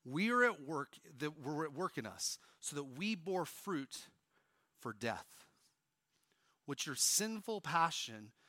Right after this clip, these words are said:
that fleshly nature of you, what it happens, the fruit that comes of it is what? Death. Remember what Satan's goal for your life is? Death.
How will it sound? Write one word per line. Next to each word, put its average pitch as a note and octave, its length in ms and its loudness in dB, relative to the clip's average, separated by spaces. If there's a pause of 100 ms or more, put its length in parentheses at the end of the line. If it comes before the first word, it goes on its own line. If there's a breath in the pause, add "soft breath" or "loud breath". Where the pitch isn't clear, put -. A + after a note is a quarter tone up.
(160 soft breath)
that D3 200 2 (500)
fleshly F#3+ 840 4
nature E3 480 2
of A#2 140 -2
you, A2 300 -8 (360 soft breath)
what E3 220 4
it F#3+ 140 4 (600)
happens, G3+ 540 6
the D#3 80 2
fruit G#3+ 360 0
that G3 100 2
comes F3 300 2
of E3+ 120 6
it A3+ 160 4 (240 soft breath)
is C3+ 140 -4
what? F3+ 240 2 (260)
Death. - 520 12 (680)
Remember A3 300 8
what A#3 160 10
Satan's A3 400 8
goal G3+ 240 8
for B3+ 120 2
your B3 120 8
life B3 260 12
is? C4+ 200 6 (380 loud breath)
Death. A#3 480 12